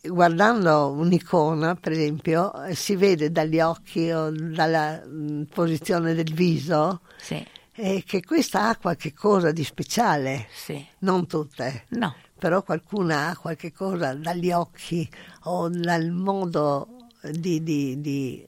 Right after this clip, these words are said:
Speaker 1: offrirsi al pubblico
Speaker 2: Sì.
Speaker 1: che ti, ti s-,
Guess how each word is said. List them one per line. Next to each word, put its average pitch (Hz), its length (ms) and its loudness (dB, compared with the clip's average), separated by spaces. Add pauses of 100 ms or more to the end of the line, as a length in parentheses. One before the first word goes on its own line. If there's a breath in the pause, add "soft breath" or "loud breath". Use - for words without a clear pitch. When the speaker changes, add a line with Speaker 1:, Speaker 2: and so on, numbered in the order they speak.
Speaker 1:
offrirsi 170 720 -2
al 156 240 -4
pubblico 160 680 -2
Speaker 2:
Sì. 170 240 -8 (500 loud breath)
Speaker 1:
che 170 640 -2 (580 soft breath)
ti, 160 800 0 (200)
ti 185 120 0
s-, - 220 -2